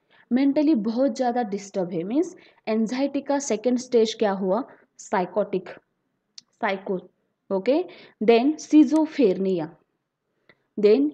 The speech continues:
mania and dementia। कोई भी बात उनको, अ, रियल, जो रियल,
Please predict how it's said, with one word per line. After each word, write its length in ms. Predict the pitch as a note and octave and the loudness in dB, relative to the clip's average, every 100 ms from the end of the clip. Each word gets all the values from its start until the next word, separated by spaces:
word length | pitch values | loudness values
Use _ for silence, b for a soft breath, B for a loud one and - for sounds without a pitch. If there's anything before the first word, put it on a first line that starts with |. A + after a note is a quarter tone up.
| - G#3+ | -2 0
mania 480 | A3 B3+ C#4 C4+ C#4 C#4+ | 2 2 2 2 -2 -6
and 340 | G3+ G3+ A3+ F#3 G#3+ | -4 -2 -2 -2 0
dementia। 680 | A#3+ B3+ C4 B3+ G#3+ F3 D#3+ - _ _ _ _ b b b - | 2 2 0 -2 -4 -4 -6 -12 _ _ _ _ b b b 0
कोई 200 | D4 D#4+ | 2 2
भी 140 | E4 | 2
बात 360 | C#4+ C#4+ D4 - - | 0 0 -4 -14 -6
उनको, 380 | A#3+ B3 C#4+ C#4+ | -4 2 2 2
अ, 280 | - - F#3+ F#3 | -2 -4 -2 0
रियल, 440 | F#3+ B3 C#4+ C#4 - - | 2 2 2 2 -2 -6
जो 180 | F3+ B3 | 0 0
रियल, 420 | A3+ A#3+ C4 | 2 2 2